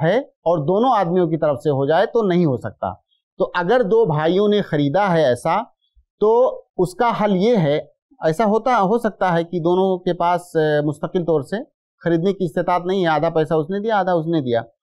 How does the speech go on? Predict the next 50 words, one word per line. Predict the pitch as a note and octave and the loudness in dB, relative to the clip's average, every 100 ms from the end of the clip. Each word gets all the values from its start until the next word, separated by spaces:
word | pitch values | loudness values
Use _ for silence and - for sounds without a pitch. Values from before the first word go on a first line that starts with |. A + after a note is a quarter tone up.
| _ _ _ - | _ _ _ -2
तो | A#3+ | 0
इसका | A#3 - C#4+ | 0 0 0
तरीका | G#3+ F#3+ F#3+ A#3 | 2 0 2 2
ये | G#3+ G#3+ | 2 2
है | G#3 B3+ - _ _ _ | 2 0 -4 _ _ _
कि | A3 G3 | -2 0
या | F#3+ A#3 | 2 0
तो | B3 A3+ | 2 2
वो | G#3+ | 2
दोनों | F#3 F3+ F#3+ | 2 2 2
भाई | C#3+ D3 E3+ | 0 0 2
मिलके | E3+ G#3 F#3+ C#3+ D3+ D3 _ _ | 2 -2 0 0 0 -4 _ _
वो | D3 F3+ | -2 0
बकरा | D#3+ D#3+ F3+ F#3 | 0 -2 0 0
अपने | F3 E3+ D#3 | 0 0 2
माँ | D#3 D#3+ | 2 0
बाप | E3 E3+ | -2 0
या | F3 | -2
किसी | D#3+ D#3 F3 F3 | -2 -4 -6 -2
को | F#3 - - _ | -2 -4 -10 _
हदिया | D3+ D#3+ F#3 | -4 0 0
कर | D#3+ A#2+ | 0 -2
दें | D3+ G3 | -2 -6
कि | A3 | -4
आप | G#3 | -4
ज़बह | D3+ C3+ C3 | -2 -2 -2
कर | B2 | -2
दीजिए | A#2 B2 D#3+ | -4 -6 -6
और | - D3+ | -2 -2
हमको | C#3+ D3+ E3+ | -2 -2 -2
भी | D#3+ | -4
सवाब | E3+ C#3 B2+ | -4 -2 -2
में | A#2+ | -4
शरीक | A2+ A2 G#2+ | -6 -8 -8
रखिए, | G#2 - G#2+ A#2 _ _ - | -10 -10 -16 -16 _ _ -4
तो | F#3+ | -2
वो | E3 F#3+ | 0 0
जब | E3+ F3+ | 0 0
आपने | D#3+ E3+ F#3+ | 0 -2 0
हदिया | D3+ D3 F#3+ | 0 0 2
या | F#3 E3 | 2 2
हिबा | D#3 F3 | 2 0
किया | E3 F#3+ | 0 -2
किसी | F3 E3+ F3+ | -2 -6 -4
को | D#3 | -4
तो | B2 | -4
उसकी | C3 B3 | -6 -4
मिल्कियत | B3 G#3+ A3 D#3+ | -2 -2 -2 -2
हो | D3+ | -4
गई। | C#3+ | -4